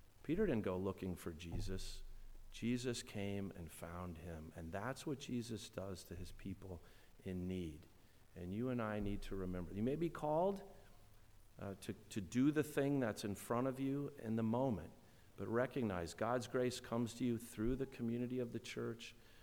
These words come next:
through your diligence as you seek to obey him, uh, through particular people that God sends to you, but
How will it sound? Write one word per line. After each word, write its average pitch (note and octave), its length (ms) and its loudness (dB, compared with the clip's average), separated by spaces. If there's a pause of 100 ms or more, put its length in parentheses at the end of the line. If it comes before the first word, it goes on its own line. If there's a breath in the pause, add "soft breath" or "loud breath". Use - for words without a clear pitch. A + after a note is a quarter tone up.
(120)
through C#3+ 680 8
your B2 320 6 (720 loud breath)
diligence D3 680 6
as G#2+ 160 2
you A#2 100 4
seek - 320 0
to A2 180 2
obey G2+ 400 2
him, A2 340 0 (640 loud breath)
uh, F#2+ 60 -2
through C3 260 2
particular C#3+ 640 6
people C3 520 0
that G#2 140 0
God A2 280 0
sends G#2+ 340 -4
to - 100 -6
you, G2 140 -2
but G2+ 140 -4